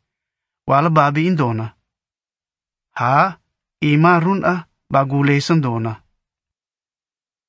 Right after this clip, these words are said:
Sidee baa maanta la ogaan karaa kuwa iimaan run ah haysta? Mar dambe baynu ka wada hadli doonaa jawaabta su'aashan.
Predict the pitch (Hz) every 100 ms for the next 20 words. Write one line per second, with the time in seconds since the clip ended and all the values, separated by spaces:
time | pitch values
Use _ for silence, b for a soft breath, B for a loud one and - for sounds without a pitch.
0 | _ _ _ _ _ - 156 160 196 190
1 | 139 147 147 165 175 156 - 131 117 -
2 | 123 135 156 147 127 113 101 - _ _
3 | _ _ _ _ _ _ - 165 156 156
4 | 156 165 165 147 180 - 123 - _ _
5 | 123 120 123 - 156 - _ _ _ _
6 | _ _ _ _ _ _ _ - 131 180
7 | 165 180 180 180 165 _ _ 147 147 147
8 | 139 - 180 143 139 165 190 139 120 117
9 | 113 127 135 _ _ - 143 143 151 -
10 | 123 107 - 110 110 110 110 131